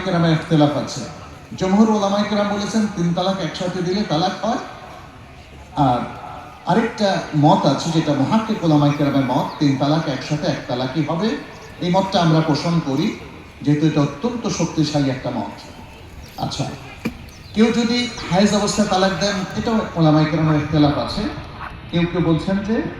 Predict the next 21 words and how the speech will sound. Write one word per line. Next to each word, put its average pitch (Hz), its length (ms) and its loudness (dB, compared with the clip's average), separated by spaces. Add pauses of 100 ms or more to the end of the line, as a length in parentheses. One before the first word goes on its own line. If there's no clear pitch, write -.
এই 139 100 2
অবস্থায় 139 420 0
তালাক 147 280 2
হয়ে 170 180 0
যাবে, 190 340 -2
বা 151 80 4
অধিকাংশ 165 440 2
ওলামায়ে 147 260 4
কেরামের 151 260 2
এটাই 175 260 0
বক্তব্য। 214 400 -4 (440)
আর 135 100 -2 (100)
কারো 160 160 6
বক্তব্য 165 420 2
হচ্ছে 165 260 4
যে 156 140 4
না, 127 60 0
হায়েজ 160 400 2
অবস্থায় 165 360 2
তালাক 143 220 4 (100)
দিলে 170 200 2